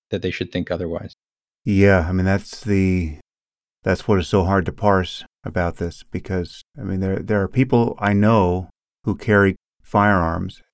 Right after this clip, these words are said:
Speaker 2: people who I've trained with, right? You know, current and former swat operators who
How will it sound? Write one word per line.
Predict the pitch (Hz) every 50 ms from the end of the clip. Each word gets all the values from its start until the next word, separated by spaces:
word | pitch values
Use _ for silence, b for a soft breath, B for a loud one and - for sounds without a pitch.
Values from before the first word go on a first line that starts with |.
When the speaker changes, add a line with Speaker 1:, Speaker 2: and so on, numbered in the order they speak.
| _ _ _
Speaker 2:
people | - 117 - 113
who | 90 98 101
I've | 92 87 -
trained | - - 104 104 110 107 92
with, | 90 87 87 95 95 -
right? | 98 95 92 104
You | 101
know, | 92 92 87 87 - _ _ _ _ _ -
current | - - 113 107 104 101 98 95
and | 98 90 85
former | - - 104 104 101 101 98 95 95 92 87 82 - _ _ _ _ _ _ -
swat | - - - 95 92 92 92 95 - - _ _ _ _ _ _ _
operators | 104 101 95 - - 92 87 90 92 95 101 107 107
who | - 101 92 87 82 82 82